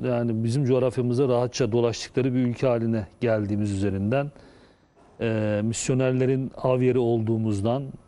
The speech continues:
ve aralarına Müslüman aleminin sınırlar ve tel örgüler, beton duvarlar örülüyor.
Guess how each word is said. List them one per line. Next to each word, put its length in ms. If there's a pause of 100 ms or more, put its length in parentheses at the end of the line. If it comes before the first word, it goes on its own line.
(400)
ve 260 (580)
aralarına 720
Müslüman 400
aleminin 480
sınırlar 840
ve 80
tel 280
örgüler, 480
beton 380
duvarlar 460
örülüyor. 500